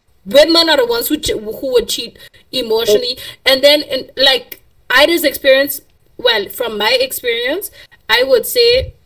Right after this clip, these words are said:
that men would really trip more over a girl, like, let's say,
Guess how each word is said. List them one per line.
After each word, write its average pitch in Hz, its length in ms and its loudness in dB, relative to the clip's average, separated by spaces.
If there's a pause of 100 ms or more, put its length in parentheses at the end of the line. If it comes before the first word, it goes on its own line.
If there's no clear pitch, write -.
that 202 480 -6 (1000)
men 226 440 -2 (280)
would 226 220 -4
really 240 300 -10
trip 277 340 -2
more 262 320 0
over 247 600 -4 (320)
a - 140 -6
girl, 214 440 -2
like, 220 300 -2
let's 214 240 -4
say, 220 300 -2